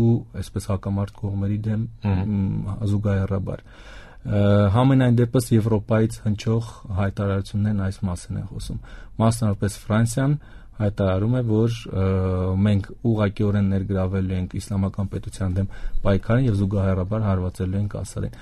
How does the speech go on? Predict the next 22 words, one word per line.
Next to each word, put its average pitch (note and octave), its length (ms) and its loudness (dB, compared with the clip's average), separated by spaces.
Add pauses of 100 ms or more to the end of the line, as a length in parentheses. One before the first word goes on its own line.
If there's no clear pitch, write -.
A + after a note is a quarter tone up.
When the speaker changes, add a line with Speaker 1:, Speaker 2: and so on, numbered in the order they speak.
Speaker 1:
Այսինքն - 380 -2
սա C3+ 180 2
նոր C#3+ 280 4
իրավիճակ A2 760 4
է, F2+ 80 0 (340)
և, A#2 380 2
ը, G#2+ 220 0 (180)
Եվրոպայում, A2 640 4
ը, G#2 320 -2 (120)
այսօր G#2+ 500 0
տեղ G#2+ 180 -2
ունեցող G#2+ 360 0
գործընթացները G2 720 -2
կապված G2 420 -4
միգրանտների G2+ 600 -2
ճգնաժամի G#2 680 -2
հետ C#3+ 280 2 (320)
թույլ A#2 260 4
է A2 100 4
տալիս G2+ 380 2
կանխատեսելու, G#2+ 800 -2
որ A2+ 180 0